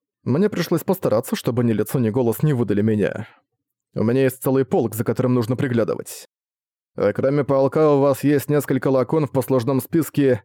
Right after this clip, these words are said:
закрытых грифом секретности", — настаивал Векман. "Несколько из них приходится как раз на то время, когда Инквизитор Вейл была поблизости".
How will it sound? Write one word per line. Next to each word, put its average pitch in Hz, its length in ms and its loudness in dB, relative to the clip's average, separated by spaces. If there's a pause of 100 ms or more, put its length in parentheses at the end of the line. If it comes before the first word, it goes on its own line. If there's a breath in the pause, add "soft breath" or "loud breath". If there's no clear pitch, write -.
(180)
закрытых 127 580 0
грифом 139 320 0
секретности", — 123 960 -4 (600)
настаивал 113 580 0
Векман. 113 540 -4 (640)
"Несколько 151 640 0
из 135 100 2
них 160 240 0
приходится 151 560 0
как 135 120 -2
раз 151 220 0
на 143 120 -2
то 135 160 2
время, 147 260 2
когда 139 260 0
Инквизитор 143 480 0
Вейл 139 300 4
была 143 240 2
поблизости". 123 960 -2